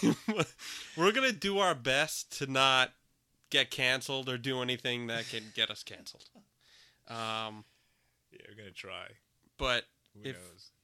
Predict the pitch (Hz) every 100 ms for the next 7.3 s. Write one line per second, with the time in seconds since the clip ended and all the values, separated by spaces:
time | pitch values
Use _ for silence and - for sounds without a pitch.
0 | _ - 151 143 165 160 160 151 131 139
1 | 135 131 127 117 120 127 123 120 120 _
2 | _ _ _ _ _ 123 110 104 104 113
3 | - 113 117 117 - 117 113 113 110 110
4 | 107 107 107 135 - 113 107 107 104 -
5 | _ _ _ _ _ - 139 139 151 139
6 | 143 151 - _ _ _ _ _ - 170
7 | 160 170 190